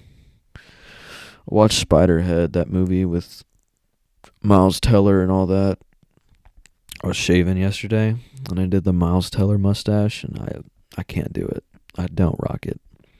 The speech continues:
I just look like I need a restraining order. Like, I can't,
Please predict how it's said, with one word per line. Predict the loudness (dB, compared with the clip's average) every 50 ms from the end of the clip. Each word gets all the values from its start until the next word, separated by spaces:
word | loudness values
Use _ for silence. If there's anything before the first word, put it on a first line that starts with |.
| _ _ _ -20 -20 -20 -20 -20 -20 -20 _ -6
I | -2
just | 0 0 2 4
look | 2 2 4
like | 2 2 2
I | 2 2 2 2 0 0 -2
need | -2 -2 0 0
a | 0
restraining | -2 -2 -6 -6 -6 -6 -4 -4 -6 -8 -10
order. | -12 -12 -14 -14 -14 -14 -14 -4 -2
Like, | 0 4
I | 4 4 4
can't, | 4 2 2 2 2 0 -2